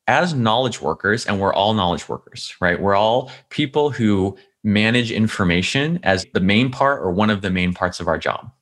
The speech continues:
right? I talk to, like, truck drivers, and even they have become knowledge workers. They have these crazy, you know, systems in their giant big rig trucks where they have to manage the routes,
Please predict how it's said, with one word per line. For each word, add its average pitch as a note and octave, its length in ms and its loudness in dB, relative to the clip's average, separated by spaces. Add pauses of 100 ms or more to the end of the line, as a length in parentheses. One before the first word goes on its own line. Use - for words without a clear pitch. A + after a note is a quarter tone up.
right? F#2+ 220 0 (220)
I G#2+ 60 -2
talk A2+ 220 0
to, A2 100 -2
like, F#2 160 2
truck B2+ 280 -2
drivers, D#2 480 -2
and G#2+ 100 2
even A#2+ 260 2
they C#3+ 320 2
have A#2 200 -2
become G#2+ 260 0
knowledge C3+ 300 2
workers. - 340 -4
They A2 80 -6
have A2+ 120 0
these G#2+ 180 2 (260)
crazy, C#3 360 0
you B2 160 2
know, G#2+ 100 2
systems B2 560 0
in A2 120 6
their G2+ 160 6
giant G#2+ 500 0
big A#2+ 180 2
rig G#2 260 2
trucks - 400 -2
where G2+ 100 0
they G#2+ 100 4
have A2+ 160 -4
to G2+ 80 -2
manage G#2+ 380 2
the F#2+ 100 -2
routes, C3+ 420 0